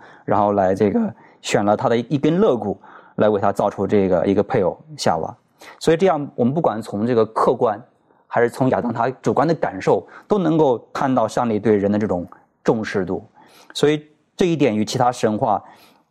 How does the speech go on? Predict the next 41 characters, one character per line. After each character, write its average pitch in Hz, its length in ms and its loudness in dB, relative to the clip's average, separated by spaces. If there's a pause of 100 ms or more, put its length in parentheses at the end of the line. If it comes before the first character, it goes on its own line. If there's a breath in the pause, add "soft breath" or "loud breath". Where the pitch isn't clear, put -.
呃， 101 200 2
异 123 140 4
教 110 200 0
哈， 98 160 -4
对 113 140 0
人 104 100 2
类 110 120 2
的 101 100 2
这 101 140 -2
个 101 100 0
描 98 240 2
述 95 320 0 (640)
形 - 180 -4
成 104 160 0
鲜 147 220 0
明 120 100 -4
的 113 80 -2
对 113 240 0
比。 90 260 -6
那 117 120 0
么 117 120 4
这 120 120 0
里 113 100 2
学 - 180 2
科 131 240 0
呢， 107 160 0 (320 loud breath)
也 104 200 2
稍 117 180 0
微 120 120 2
有 98 120 -2
提 107 220 -4
到， 104 280 -2 (460 soft breath)
呃， 98 380 0
他 127 100 0
说 135 160 2
古 123 220 0
代 147 180 0
近 156 240 0
东 156 140 2
神 117 200 -2
话 113 240 0